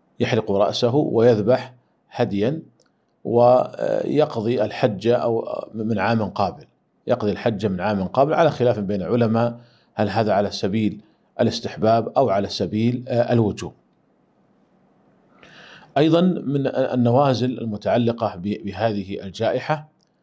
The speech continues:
آه، أنه لا بأس أن يستخدم المحرم، آه، المعقمات،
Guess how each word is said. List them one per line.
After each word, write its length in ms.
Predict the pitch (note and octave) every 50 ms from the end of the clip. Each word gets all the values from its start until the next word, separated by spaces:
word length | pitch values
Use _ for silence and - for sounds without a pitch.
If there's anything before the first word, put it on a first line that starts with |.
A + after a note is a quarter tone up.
| _ _ _ _ _ _ -
آه، 160 | A#2+ B2 -
أنه 300 | C#3+ D#3+ D3 B2 G#2+ A2+
لا 120 | C#3 E3 D3+
بأس 320 | G#2+ B2 G#2+ G#2+ - -
أن 160 | A2 G#2+ G#2+
يستخدم 520 | G#2+ G#2 - - C3+ - - F#2+ A2 G#2+ G#2+
المحرم، 720 | - - G#2+ G#2 A#2 B2+ B2 - A2 A2 B2 C#3+ C#3 - - - _ _ _ _ _ _ _ _ -
آه، 320 | A#2+ B2 B2 A#2+ - - -
المعقمات، 880 | B2 B2+ A#2+ G#2+ F#2+ A2 A#2 - - - A#2 G#2+ - F#2 F2 - -